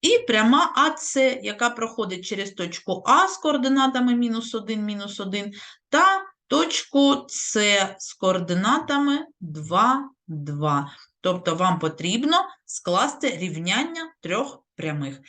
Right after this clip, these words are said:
Це ви робите в зошиті самостійно, продовжуєте класну роботу і фото класної роботи приєднуєте до класруму.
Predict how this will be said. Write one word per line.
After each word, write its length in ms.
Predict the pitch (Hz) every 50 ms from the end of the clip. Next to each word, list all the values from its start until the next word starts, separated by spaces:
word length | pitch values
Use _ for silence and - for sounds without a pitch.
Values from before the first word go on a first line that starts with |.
| - - _
Це 260 | _ - 311 359 370
ви 100 | 285 226
робите 520 | 196 196 202 190 175 160 165 160 165 - 160
в 40 | 165
зошиті 680 | 160 151 - 202 185 180 - 165 143 139 - 143 - - - - _ -
самостійно, 920 | - - 208 202 202 190 175 170 - - - 208 214 247 302 349 339 339
продовжуєте 600 | - 196 175 175 185 180 180 175 170 - 170 160
класну 440 | - 185 165 160 160 - 175 160
роботу 460 | 175 180 190 233 302 359 349 320 311 311 - - - - _ _
і 120 | 208 208
фото 440 | - - - 226 190 185 185 160 160
класної 580 | - - 180 170 160 165 - - 165 156 151
роботи 640 | 151 165 170 170 170 214 269 320 - - 294 294 - - - _ _ _
приєднуєте 920 | 190 190 202 185 180 247 311 330 294 226 202 185 175 160 165 - 165 156
до 500 | 151 156 151 151 196 247 302 349 330 -
класруму. 1400 | - - - 180 180 190 220 262 294 285 - - - _ - 190 208 214 208 202 196 180 175 165 160 156 151 -